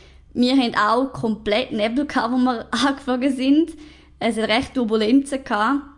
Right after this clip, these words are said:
Und man hat dann wirklich erst kurz, bevor man auf der Boden angekommen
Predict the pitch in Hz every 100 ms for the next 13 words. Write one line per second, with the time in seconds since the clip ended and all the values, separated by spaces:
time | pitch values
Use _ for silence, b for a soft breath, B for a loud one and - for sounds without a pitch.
0 | - - - - - - - 247 247 240
1 | 233 247 240 240 247 - 254 233 254 -
2 | - 247 247 247 214 214 220 - 202 -
3 | - 214 214 214 - 214 214 214 220